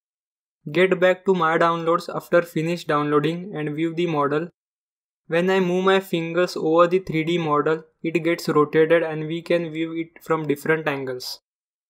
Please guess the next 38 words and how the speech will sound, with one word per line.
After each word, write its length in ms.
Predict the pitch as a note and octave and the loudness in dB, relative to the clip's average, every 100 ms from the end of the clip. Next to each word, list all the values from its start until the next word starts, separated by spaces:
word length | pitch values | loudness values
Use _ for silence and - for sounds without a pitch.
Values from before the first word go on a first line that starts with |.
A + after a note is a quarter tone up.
| _ | _
Pinching 480 | E3+ E3 - G3 F#3+ | -6 -4 0 2 4
does 200 | F#3 F3 | 4 2
the 140 | F#3 | 0
zooming 480 | D#3+ D#3+ D#3+ F3 F3 | 0 -2 -2 -2 -4
in 160 | F3+ F3+ | -6 -6
and 240 | E3+ D#3 | -8 -6
zooming 340 | D#3 D#3 E3+ | -4 -2 -2
out 240 | E3+ E3+ E3 | 0 0 0
onto 340 | D#3 D3+ E3 | -2 -2 0
the 120 | E3 | 0
model. 460 | E3 D3 C#3 D3+ E3+ _ _ _ _ _ | 0 0 0 -2 -4 _ _ _ _ _
The 120 | D#3 | -6
play 260 | D3 E3 F#3 | 0 4 4
pause 300 | F#3+ F3+ F3 | 6 6 6
button 360 | D#3+ D#3 E3 E3+ | 4 4 4 0
on 260 | D#3 D#3+ | -4 0
bottom 460 | D3+ D3 E3 E3 D#3 | 2 2 2 0 2
left 200 | D#3+ - | 2 2
will 160 | D3+ D#3 | -6 -6
play 280 | D#3 D3+ E3+ | -2 0 2
or 220 | D#3+ D#3+ | 2 0
pause 300 | - D#3 D3+ | 2 2 2
the 140 | D#3 E3 | -2 -4
animation. 680 | D3 D3 C#3+ - D3+ E3+ - _ _ _ _ _ | -4 -4 -6 -8 -10 -12 -14 _ _ _ _ _
As 200 | D#3+ D#3+ | -6 2
I 100 | F#3 | 2
click 300 | F#3+ F3+ F#3 | 4 2 2
different 420 | E3 D#3+ F3+ F#3 F3+ | 0 0 2 2 2
components 580 | E3 D#3 E3 E3+ F3 | 0 0 -2 -2 -4
of 220 | F3 D#3+ D#3 | -2 -2 -2
the 80 | |
model, 420 | E3 D3 D3 D#3 E3 | -2 0 2 2 0
they 140 | D3+ E3+ | 0 0
get 200 | E3+ F#3 | 0 -2
highlighted 680 | D#3 D3 D3+ D#3 D#3 E3+ E3 | -2 0 2 2 2 2 2
by 140 | E3 | 2
green 320 | D3+ D#3 D#3+ | 0 -2 -2
color 420 | D#3+ C#3+ C#3+ E3+ | -2 0 0 -4